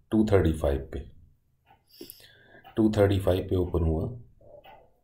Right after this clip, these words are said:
and उसके बाद ये टू फ़ोर्टी सिक्स तक गया। तो इसने भी approximately आपको चार पाँच परसेंट की मूव दी है। तो hopefully आपने सुबह ही इसे book कर लिया होगा।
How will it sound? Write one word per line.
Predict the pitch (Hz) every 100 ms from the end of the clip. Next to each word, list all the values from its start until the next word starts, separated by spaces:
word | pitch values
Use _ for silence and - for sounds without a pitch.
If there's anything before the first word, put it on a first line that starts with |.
| -
and | 87 82 82
उसके | 90 - 90
बाद | 82 82 80
ये | 76 - - - - _ - _ _ _ _ _ _ _ _ _ - _ _ _ -
टू | 107
फ़ोर्टी | 104 95 92
सिक्स | 90 - - -
तक | -
गया। | 76 60 57 - - _ - _ _ _ _ _ _ _ _ _
तो | 82 80
इसने | 90 - 104
भी | 107
approximately | 104 98 95 - 101 90 92
आपको | 87 85 - 78
चार | - 85 78
पाँच | 85 85
परसेंट | 78 80 78
की | 82
मूव | 82 78 78
दी | 80
है। | 82 80 78 - - -
तो | 82 82 87
hopefully | - 92 90
आपने | 82 80 92
सुबह | - 78 80
ही |
इसे | 78 80
book | 85 76 -
कर | 73
लिया | 71 67
होगा। | 67 - -